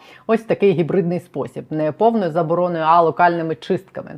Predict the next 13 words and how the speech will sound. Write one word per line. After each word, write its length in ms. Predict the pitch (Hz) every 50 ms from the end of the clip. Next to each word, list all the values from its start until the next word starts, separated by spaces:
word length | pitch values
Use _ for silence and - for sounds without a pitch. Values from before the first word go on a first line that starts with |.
| - _
Три 180 | - 208 240 220
дні 160 | 180 180 170
тому 280 | - 196 208 202 180
президент 540 | 165 - 175 151 151 156 151 175 180 180 180
позбавив 440 | - 156 139 139 170 170 165 160 147
своїм 300 | - - 160 160 160 160
указом 380 | 156 - 185 190 175 180 175 170
українського 520 | - - - 160 175 170 - 185 170 160
громадянства 600 | 139 147 156 156 160 147 175 175 170 165 - 170
тринадцять 640 | 160 - - 170 170 175 170 165 - - 170 143 -
священників, 640 | 156 160 - - - 190 175 147 135 127 135 - 131 - -
серед 220 | 151 156 143 147
них 160 | 185 208 220